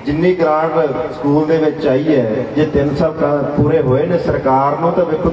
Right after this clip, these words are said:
ਤਿੰਨ ਸਾਲਾਂ ਦੇ ਵਿੱਚ ਆਪਾਂ ਕੰਮ ਵੀ ਪੂਰੇ ਕਰਕੇ ਦਿਖਾਏ ਆ। ਔਰ ਜਿਹੜੇ ਦੋ ਸਾਲ ਰਹਿ ਗਏ,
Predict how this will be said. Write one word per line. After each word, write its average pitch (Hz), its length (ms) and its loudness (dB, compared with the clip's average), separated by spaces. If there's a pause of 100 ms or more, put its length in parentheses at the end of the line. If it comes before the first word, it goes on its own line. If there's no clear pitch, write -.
ਤਿੰਨ 147 220 0
ਸਾਲਾਂ 151 340 0
ਦੇ 151 80 0
ਵਿੱਚ 156 200 0
ਆਪਾਂ 156 200 0
ਕੰਮ 135 360 -2
ਵੀ 147 100 2
ਪੂਰੇ 127 260 2
ਕਰਕੇ 120 300 -2
ਦਿਖਾਏ 90 400 -2
ਆ। - 120 -8 (1300)
ਔਰ 151 100 0
ਜਿਹੜੇ 196 300 2
ਦੋ 165 240 0
ਸਾਲ 190 200 0
ਰਹਿ 185 200 0
ਗਏ, 185 400 0